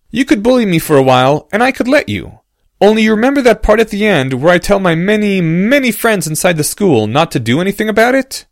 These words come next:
This time we'll skip that part. So go ahead. Bully me." Harry Potter stepped forward, his arms opened wide in invitation.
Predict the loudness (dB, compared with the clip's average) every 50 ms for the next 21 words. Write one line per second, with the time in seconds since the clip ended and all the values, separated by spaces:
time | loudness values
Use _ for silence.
0 | _ _ _ _ _ _ _ -6 -2 -2 -2 0 0 -2 -2 0 0 -2 -2 -2
1 | -4 -6 -6 -4 -4 -6 -6 -8 -10 -12 -12 -14 -16 -20 -20 -20 _ _ _ _
2 | _ _ _ _ _ _ _ _ _ _ _ -8 -6 -4 -2 0 2 2 2 2
3 | 2 2 0 0 -4 -8 -16 _ _ _ _ _ _ _ _ _ _ _ _ _
4 | _ 2 4 4 4 4 2 -2 -4 -8 -12 -14 -18 _ _ _ _ _ _ _
5 | _ _ _ _ _ _ _ _ _ _ _ _ -4 -2 0 0 0 0 0 0
6 | 0 0 -2 -2 -2 -2 -2 -2 -2 -2 0 2 2 2 0 -2 -6 -8 -10 -14
7 | -14 -10 -6 -6 -4 -2 -2 -2 -2 -2 -4 -2 -2 -2 -2 -2 -2 0 0 2
8 | 2 2 0 -2 -4 -4 -4 -4 -4 -4 -4 -4 -2 -2 -2 -4 -4 -6 -10 -12
9 | -14 -18